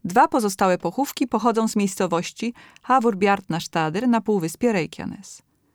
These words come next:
W największym pochówku, oprócz szkieletu mężczyzny, znaleziono też części miecza, toporu, noże oraz kilka mniejszych przedmiotów.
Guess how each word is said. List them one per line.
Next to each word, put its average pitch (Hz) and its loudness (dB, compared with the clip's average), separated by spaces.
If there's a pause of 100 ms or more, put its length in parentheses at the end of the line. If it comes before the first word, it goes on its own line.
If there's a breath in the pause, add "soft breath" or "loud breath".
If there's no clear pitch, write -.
(460)
W - -4
największym 185 2
pochówku, 208 -4
oprócz 233 0
szkieletu 190 0
mężczyzny, 233 0 (280 loud breath)
znaleziono 247 4
też - -2
części 185 -2
miecza, 165 0 (280 soft breath)
toporu, 196 2 (140)
noże 185 4 (360 soft breath)
oraz 320 2
kilka 214 0
mniejszych 175 0
przedmiotów. - -6